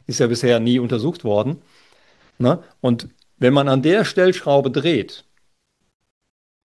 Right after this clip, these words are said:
und sagt, „Ich schaue jetzt mehr auf die Qualität, ich lass mal die weißen Brötchen liegen und schau mal, dass ich Vollkorn,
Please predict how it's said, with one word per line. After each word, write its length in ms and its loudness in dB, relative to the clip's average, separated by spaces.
und 80 -12
sagt, 160 2
„Ich 100 -4
schaue 200 2
jetzt 160 -2
mehr 240 0
auf 100 -6
die 140 -8
Qualität, 760 -2
ich 180 -14
lass 200 -2
mal 160 0
die 160 -4
weißen 340 0
Brötchen 400 -4
liegen 480 -6
und 420 -8
schau 520 0
mal, 140 4
dass 160 0
ich 140 -8
Vollkorn, 640 0